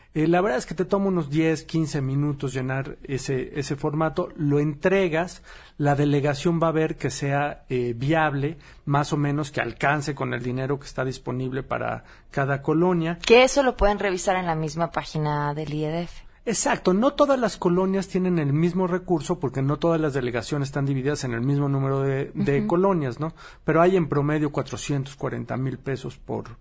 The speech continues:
Speaker 1: por colonia. Tenemos para toda la ciudad ochocientos setenta millones de pesos para el próximo año. Esto, para que te des una idea, Pamela,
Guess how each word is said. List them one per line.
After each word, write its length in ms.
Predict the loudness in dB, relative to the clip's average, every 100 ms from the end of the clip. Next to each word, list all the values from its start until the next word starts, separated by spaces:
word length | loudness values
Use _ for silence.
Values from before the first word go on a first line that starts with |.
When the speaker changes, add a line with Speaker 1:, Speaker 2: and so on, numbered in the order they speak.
| -8
Speaker 1:
por 200 | -8 -2
colonia. 480 | 0 2 0 -2 -6 -16 -20 -12 0
Tenemos 600 | 2 4 4 4 0 -4
para 260 | -6 -6
toda 320 | -2 0 2 0
la 120 | -4
ciudad 440 | -4 -4 -4 -4 -10 -6
ochocientos 840 | -6 -4 -8 -4 -4 -2 -4 -8
setenta 720 | -8 -8 -6 -4 -4 -6 -8 -10 -20 -20 -8
millones 580 | -6 -2 -2 -2 -4 -6
de 80 | -6
pesos 580 | -4 -4 -4 -10 -12 -10
para 140 | -8
el 80 | -8
próximo 500 | -6 -6 -4 -4 -2
año. 280 | -2 -4 -6 -12 -20 -2
Esto, 380 | 0 0 0 0
para 180 | -2
que 80 | -4
te 140 | 0 0
des 180 | 0
una 160 | 0 0
idea, 340 | 0 0 0
Pamela, 500 | 0 -2 -2 -2 -4